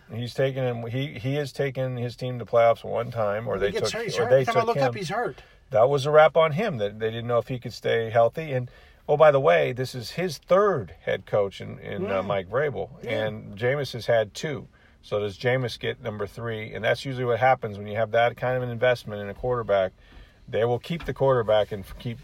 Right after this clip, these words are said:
Speaker 1: keep wheeling
Speaker 2: And you,
Speaker 1: coaches
Speaker 2: and
Speaker 1: through
Speaker 2: you
Speaker 1: there
Speaker 2: look
Speaker 1: hoping
Speaker 2: at the,
Speaker 1: to save him.
Speaker 2: you look at the Titans. I mean, you look at Mariota. I mean, on one hand, I'm looking up one day and they're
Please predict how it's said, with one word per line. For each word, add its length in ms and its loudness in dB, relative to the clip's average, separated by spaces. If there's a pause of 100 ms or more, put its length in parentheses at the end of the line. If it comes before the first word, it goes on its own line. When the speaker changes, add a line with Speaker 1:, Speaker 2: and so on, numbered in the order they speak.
(180)
Speaker 1:
keep 260 -10
wheeling 360 2
Speaker 2:
And 80 -2
you, 60 8
Speaker 1:
coaches 320 0
Speaker 2:
and 100 -4
Speaker 1:
through 100 -2
Speaker 2:
you 60 0
Speaker 1:
there 80 2
Speaker 2:
look 100 2
Speaker 1:
hoping 180 4
Speaker 2:
at 60 -4
the, 60 -4
Speaker 1:
to 20 -4
save 300 2
him. 100 -10
Speaker 2:
you 80 -6
look 140 -4
at 40 -20
the 100 -4
Titans. 420 -4
I 60 0
mean, 100 2
you 60 2
look 140 -2
at 80 -6
Mariota. 380 0
I 40 0
mean, 280 -4 (180)
on 220 -2
one 160 2
hand, 240 -2 (360)
I'm 220 -2
looking 260 2
up 140 2
one 260 0
day 180 0
and 80 -2
they're 160 -2